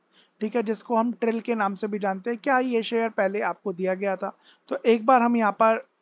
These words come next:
ट्रिल यहाँ पर टाइप कर देते हैं और एक बार देख लेते हैं। तो आपको पता चलेगा पाँच महीने पहले, ठीक है, ये शेयर दिया गया था और एक सौ पचास रुपये के टारगेट बताए गए थे।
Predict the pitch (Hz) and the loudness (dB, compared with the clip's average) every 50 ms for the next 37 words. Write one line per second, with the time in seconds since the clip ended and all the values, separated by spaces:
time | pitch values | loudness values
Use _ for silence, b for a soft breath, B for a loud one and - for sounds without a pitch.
0 | _ - 233 233 247 226 - _ _ _ _ _ - 247 202 196 196 190 - 214 | _ -2 -2 -2 -2 -4 -10 _ _ _ _ _ -8 -4 -2 -2 -2 0 -2 -2
1 | 208 214 _ - - 190 196 196 - - 202 202 202 202 190 208 208 202 202 196 | -2 -4 _ -4 -2 -2 -2 -2 -2 -4 -4 -2 -4 -4 -4 -2 -2 -2 -2 -2
2 | 196 190 185 190 185 180 185 185 180 190 196 190 190 208 208 - _ B B B | -4 -2 -2 -4 -4 -4 -6 -8 -8 -8 -10 -8 -8 -10 -12 -12 _ B B B
3 | B B B - 277 262 254 - - 262 277 269 269 262 269 262 240 247 254 269 | B B B 2 4 4 4 2 0 0 2 4 4 4 2 2 2 2 2 0
4 | 254 - 240 220 226 220 - - 220 202 202 208 214 208 - 214 196 196 208 220 | 0 0 0 0 0 -2 -4 -6 -6 -4 -4 -4 -6 -4 -2 0 0 0 -2 -6
5 | 240 _ _ _ _ _ _ - 214 214 202 233 226 233 - - _ - 233 226 | -10 _ _ _ _ _ _ -6 -6 -4 -2 -2 -2 -2 -4 -8 _ 0 2 2
6 | 240 247 - 247 240 233 233 226 196 220 214 214 214 226 220 214 214 233 233 233 | 2 2 0 0 0 0 0 0 0 0 0 0 2 2 2 2 2 2 0 0
7 | - - 240 233 - - 254 - - 214 - 214 208 202 - 208 202 - 208 202 | -2 -2 -6 -6 -4 -6 -10 -8 -6 -4 -2 0 -2 -2 -2 -6 -6 -6 -6 -4
8 | - 214 208 220 190 185 185 185 196 190 185 175 175 175 165 165 156 156 156 160 | -4 -4 -2 -2 -2 -2 -2 -4 -6 -6 -4 -4 -4 -2 -4 -4 -4 -8 -10 -12
9 | - 190 | -14 -20